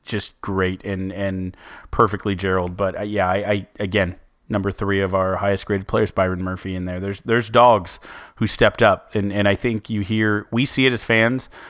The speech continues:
you hear it, uh, but I, to talk to him, I'll be curious because these players at the end of the day are just players, right? They're, they, they have other things going on in their lives. They are students. They are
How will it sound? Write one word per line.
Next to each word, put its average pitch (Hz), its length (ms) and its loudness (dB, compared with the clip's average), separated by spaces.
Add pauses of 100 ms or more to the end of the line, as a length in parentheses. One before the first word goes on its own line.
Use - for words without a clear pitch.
(160)
you 101 120 -4
hear 107 280 2
it, - 240 -2
uh, 98 180 4
but 98 160 2
I, 104 580 -2 (140)
to 139 120 -2
talk 127 240 4
to 117 100 2
him, 98 100 4
I'll 98 100 2
be 101 120 -4
curious 104 420 -2
because 98 480 -6 (260)
these 139 280 0
players 139 440 6
at 101 60 -6
the 110 120 4
end 110 100 4
of 101 80 -2
the 107 60 0
day 104 240 6
are 92 120 4
just 92 220 -6
players, 95 420 -4
right? 98 200 -2
They're, 95 160 -2
they, 98 160 0
they 101 160 2
have 104 160 4
other 101 180 2
things 101 260 -2
going 98 220 0
on 95 160 0
in 95 60 -4
their 92 120 -4
lives. 92 360 -6
They 95 160 -6
are 92 120 -4
students. 98 600 -8
They 95 160 -2
are 92 260 0